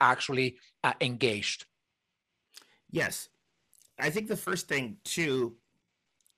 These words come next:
Speaker 2: is starting to review processes.
Speaker 1: Hmm.
Speaker 2: Are they necessary?
Speaker 1: Huh.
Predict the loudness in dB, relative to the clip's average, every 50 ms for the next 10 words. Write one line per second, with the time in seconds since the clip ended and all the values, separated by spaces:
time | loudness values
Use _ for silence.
0 | _ _ -2 0 2 2 2 0 -2 -4 -10 -16 _ -20 -20 _ _ -6 -2 0
1 | 0 2 2 0 0 -2 0 0 2 2 2 2 0 0 0 2 2 0 -2 -4
2 | -10 -18 -20 -20 _ _ _ _ -18 -8 -6 -4 -4 -4 -6 -10 -12 -16 -18 -20
3 | -20 -20 -20 -18 _ -14 -14 -14 -14 -18 _ _ _ _ _ _ _ _ _ _
4 | _ _ _ _ _ _ _ _ _ _ _ _ _ _ _ _ _ _ _ _
5 | _ _ _ _ _ _ _ _ -20 _ _ _ _ _ _ _ _ _ _ _
6 | _ _ _ _ _ _ -2 0 2 2 2 2 2 2 2 2 0 -2 -2 -2
7 | -2 -2 -2 -2 -4 -6 -6 -10 -12 -14 -18 _ _ _ _ _ _ _ -16 -14
8 | -14